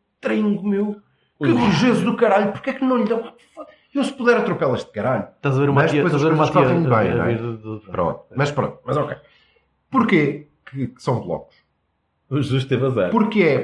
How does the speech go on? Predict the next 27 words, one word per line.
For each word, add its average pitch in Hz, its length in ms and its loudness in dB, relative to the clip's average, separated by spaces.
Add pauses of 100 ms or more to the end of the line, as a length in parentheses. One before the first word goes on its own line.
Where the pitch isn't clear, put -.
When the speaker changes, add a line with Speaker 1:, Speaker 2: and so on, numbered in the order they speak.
(140)
Speaker 1:
possível 160 540 -2
para 135 320 0
Speaker 2:
É. 131 140 -2
Speaker 1:
as 120 60 -4
duas 135 240 -6
equipas - 540 -18 (320)
saírem, 110 680 -4 (200)
eh, 101 260 -4 (340)
muito 123 440 -2
fortalecidas 104 580 -12
mentalmente. 82 460 -14 (760)
E 151 60 -4
eu 160 60 0
estou, 135 640 -4
eu 135 120 -6
estou, 127 640 -6
eh, 117 60 -14 (1000)
eh, 131 80 -16
profundamente 143 500 -4
convencido 123 440 -8
que - 80 -20
nós 123 120 -4
vamos 123 220 -4
ganhar 120 260 -2
os 104 100 -6
dois 113 200 -4
jogos. 92 280 -12